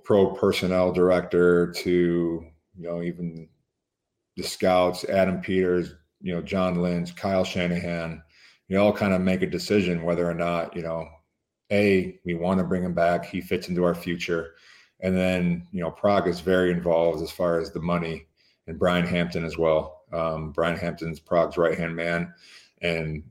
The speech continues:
the negotiations as far as player and, um, and franchise go between those two as far as making the dollar amount work and,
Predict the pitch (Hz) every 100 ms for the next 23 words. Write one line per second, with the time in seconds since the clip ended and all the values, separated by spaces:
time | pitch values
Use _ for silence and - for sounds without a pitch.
0 | - 85 87 101 101 - 101 98 90 90
1 | 87 87 - 90 87 87 82 - - 95
2 | 90 87 85 85 _ _ _ _ - 85
3 | 82 82 82 80 78 78 - 80 - 87
4 | 87 85 82 80 92 82 - 87 80 80
5 | 82 - 80 80 - 90 85 82 85 76
6 | 82 80 78 80 82 82 82 - 82 85
7 | 82 - 78